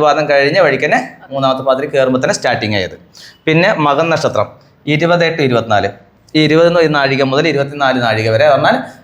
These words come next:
അത് പറഞ്ഞാൽ രണ്ടാമത്തെ പാദത്തിലാണ് അത് വരുന്നത്. ഓക്കെ, അത്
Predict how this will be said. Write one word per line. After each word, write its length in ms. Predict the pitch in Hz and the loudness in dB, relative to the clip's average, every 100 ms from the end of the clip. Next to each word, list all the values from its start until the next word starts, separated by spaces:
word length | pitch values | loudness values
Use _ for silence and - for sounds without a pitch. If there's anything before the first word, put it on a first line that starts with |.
| - | 0
അത് 80 | 147 | 0
പറഞ്ഞാൽ 180 | 151 180 | 2 0
രണ്ടാമത്തെ 400 | 147 143 147 143 143 | 0 0 -2 -2 0
പാദത്തിലാണ് 360 | 123 123 131 185 | 0 0 0 -2
അത് 80 | 127 | 0
വരുന്നത്. 260 | 110 98 95 - - 123 | -4 -4 -14 -16 -10 -8
ഓക്കെ, 160 | 120 156 208 - - - | -2 -4 -4 -14 -20 -10
അത് 60 | - | -2